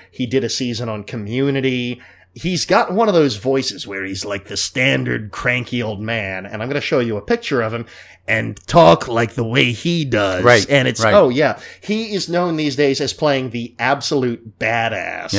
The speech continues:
Speaker 2: Okay.
Speaker 1: in just random T V shows. I think right now he's mostly best known for Breaking Bad and Better Call Saul. He shows up, he's only in, like, thirty seconds of the movie,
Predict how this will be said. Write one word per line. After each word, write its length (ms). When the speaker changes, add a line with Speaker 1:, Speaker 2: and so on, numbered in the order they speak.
Speaker 2:
Okay. 180
Speaker 1:
in 120
just 280
random 580
T 200
V 160
shows. 380
I 80
think 160
right 160
now 160
he's 200
mostly 360
best 460
known 160
for 120
Breaking 440
Bad 260
and 120
Better 220
Call 280
Saul. 420
He 240
shows 380
up, 420
he's 260
only 360
in, 120
like, 360
thirty 500
seconds 460
of 120
the 80
movie, 560